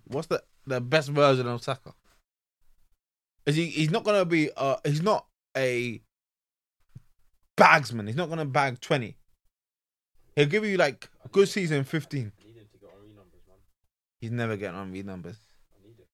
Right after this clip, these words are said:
Speaker 1: He's just a, he's a, he's a, he's a double-double guy. He'll give you double assist, double-digit
Speaker 2: Yeah.
Speaker 1: assists, double-digit goals, and that's it.
Speaker 2: Twelve goals,
Speaker 1: Yeah, yeah.
Speaker 2: fifteen
Speaker 1: Martinelli's more likely to get you, like,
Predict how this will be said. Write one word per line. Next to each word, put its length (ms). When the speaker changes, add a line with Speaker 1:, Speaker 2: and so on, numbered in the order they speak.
Speaker 1:
He's 160
just 160
a, 180
he's 140
a, 160
he's 140
a, 100
he's 140
a 100
double-double 540
guy. 340
He'll 100
give 160
you 60
double 280
assist, 400
double-digit 540
Speaker 2:
Yeah. 60
Speaker 1:
assists, 340
double-digit 460
goals, 300
and 160
that's 200
it. 160
Speaker 2:
Twelve 240
goals, 360
Speaker 1:
Yeah, 240
yeah. 140
Speaker 2:
fifteen 200
Speaker 1:
Martinelli's 600
more 160
likely 200
to 80
get 140
you, 140
like, 260